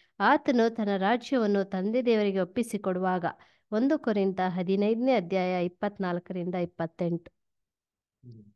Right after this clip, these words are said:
Speaker 1: ಈ ವಾಕ್ಯ ವೃಂದವನ್ನು ತಂದೆ ದೇವರಿಗೆ ಅನ್ವಯಿಸಿದ್ದಲ್ಲಿ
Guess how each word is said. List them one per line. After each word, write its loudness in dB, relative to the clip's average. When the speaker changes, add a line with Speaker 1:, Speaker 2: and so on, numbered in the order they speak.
Speaker 1:
ಈ 2
ವಾಕ್ಯ 4
ವೃಂದವನ್ನು 4
ತಂದೆ 0
ದೇವರಿಗೆ 0
ಅನ್ವಯಿಸಿದ್ದಲ್ಲಿ 0